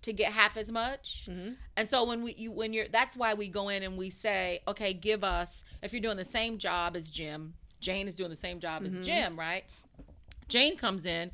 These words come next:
Speaker 1: she's gonna ask for ten thousand less than Jim is gonna
Speaker 2: Yeah.
Speaker 1: ask. Because historically, people paid you based on what they thought you needed. And they
Speaker 2: Oprah's
Speaker 1: didn't think,
Speaker 2: story.
Speaker 1: they did not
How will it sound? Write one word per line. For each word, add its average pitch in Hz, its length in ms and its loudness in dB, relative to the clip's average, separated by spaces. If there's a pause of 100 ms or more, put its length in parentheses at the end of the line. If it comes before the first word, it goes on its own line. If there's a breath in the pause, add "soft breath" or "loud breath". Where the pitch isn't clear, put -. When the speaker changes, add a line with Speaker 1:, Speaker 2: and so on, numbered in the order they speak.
(220 loud breath)
Speaker 1:
she's 262 180 -6
gonna 233 140 0
ask 185 180 2
for 185 100 -6
ten 180 200 0
thousand 165 360 -2
less 170 180 -2
than 160 180 -10
Jim 165 220 -8
is - 80 -14
gonna 143 180 -12
Speaker 2:
Yeah. 180 220 -2
Speaker 1:
ask. 185 160 -10 (340 soft breath)
Because 220 240 -2
historically, 214 680 2
people 190 260 -8
paid 190 260 -4
you 190 80 -8
based 170 240 -8
on 160 80 -8
what 165 140 -8
they 156 80 -8
thought 156 240 -8
you 147 100 -12
needed. 147 380 -10 (1300 soft breath)
And 226 120 8
they 269 100 10
Speaker 2:
Oprah's 320 80 8
Speaker 1:
didn't 262 120 6
think, 302 160 8
Speaker 2:
story. 202 340 0
Speaker 1:
they 302 80 12
did 311 140 6
not 247 220 10